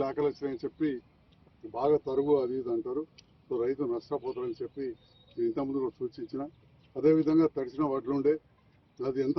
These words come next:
ఆరబెట్టి ఆరబెట్టే పరిస్థితి లేదు ఇంతకుముందు తిప్పనపేటలో. So వెంటనే చెప్పగానే అడిషనల్ కలెక్టర్ గారు తహసీల్దార్ చెప్తే అక్కడ తహసీల్దార్ గారు వెళ్ళి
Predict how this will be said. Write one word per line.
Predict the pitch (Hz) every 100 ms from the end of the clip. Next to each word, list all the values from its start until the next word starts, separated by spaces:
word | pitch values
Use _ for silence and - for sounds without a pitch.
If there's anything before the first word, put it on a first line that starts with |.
| 160
ఆరబెట్టి | 156 151 165 135
ఆరబెట్టే | 139 143 143 120
పరిస్థితి | 131 - 117
లేదు | 123 110
ఇంతకుముందు | 131 131 110
తిప్పనపేటలో. | - 127 113 101 90 - _ _ _ -
So | 151 139
వెంటనే | 143 165 170 156 - _ -
చెప్పగానే | - 151 151 151 285 - _ _ _ _ -
అడిషనల్ | 113 - 147
కలెక్టర్ | 143 135 139 139
గారు | 151 135
తహసీల్దార్ | 127 135 139 113
చెప్తే | - -
అక్కడ | - 110
తహసీల్దార్ | 120 117 139 139 127
గారు | 123 117
వెళ్ళి | 143